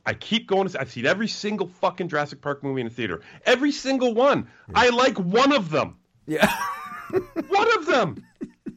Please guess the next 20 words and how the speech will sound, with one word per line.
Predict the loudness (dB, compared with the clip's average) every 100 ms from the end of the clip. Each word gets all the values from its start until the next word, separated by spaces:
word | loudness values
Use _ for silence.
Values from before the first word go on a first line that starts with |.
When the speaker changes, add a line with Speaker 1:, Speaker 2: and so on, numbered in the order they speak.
| _
Speaker 1:
But | 0
I | 0
go | 2 0 2
every | 0 0 2 0
single | 2 0 2 0
fucking | -2 -4 0 -2
time | 0 0 2 2
because | 2 0
that | 2 2 4
part | 2 4
of |
my | 2
brain | 2 2 2 2 0
says, | 0 0 -2 _ -20 _
"Somebody's | -12 0 2 4 4 2 0
gotta | -2 -2
figure | -6 -4
this | -4 -2
out, | 0 0
right? | 2 0